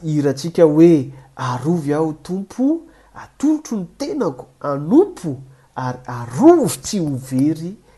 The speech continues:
ny anjarako." Ninina efa nikasain'ny Tompo aminao to-, a, ry havana, dia ho tanterahan'ny Tompo aminao izany, fa izao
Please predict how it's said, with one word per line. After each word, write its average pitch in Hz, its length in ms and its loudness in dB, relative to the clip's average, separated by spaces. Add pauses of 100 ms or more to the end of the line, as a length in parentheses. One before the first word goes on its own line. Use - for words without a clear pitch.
(140)
ny 127 360 -6 (360)
anjarako." 113 760 -12 (280)
Ninina 156 460 -4
efa 135 320 -6
nikasain'ny - 760 -10
Tompo 180 300 -4
aminao 151 320 -4
to-, 202 300 -14
a, 131 300 -8 (100)
ry 131 280 -8
havana, 202 480 -2 (540)
dia 175 400 -6 (320)
ho 127 220 -8
tanterahan'ny 202 880 -2
Tompo 196 300 -6
aminao 214 360 -8
izany, 240 340 -10 (340)
fa - 180 -8
izao 127 560 -8